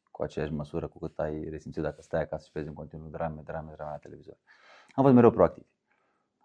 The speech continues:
Am fost noi la livrare, noi ne-am dus la spitale, noi am livrat, a fost o chestie și de important să înțelegi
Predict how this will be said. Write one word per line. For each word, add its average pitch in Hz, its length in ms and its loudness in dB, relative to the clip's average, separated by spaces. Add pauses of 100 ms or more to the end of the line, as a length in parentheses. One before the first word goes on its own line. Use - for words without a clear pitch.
Am 104 180 4
fost 107 160 4
noi 104 220 8
la 90 120 8
livrare, 117 640 4 (460)
noi 98 180 -2
ne-am 80 220 -2
dus 80 140 -10
la 78 160 -6
spitale, 98 500 0
noi 87 220 -6
am 80 100 -4
livrat, 82 320 -4
a - 60 -8
fost 90 180 -12
o 92 40 -20
chestie 90 180 -8
și - 160 -10
de 90 300 2 (340)
important 101 480 6
să 113 60 2
înțelegi 95 600 2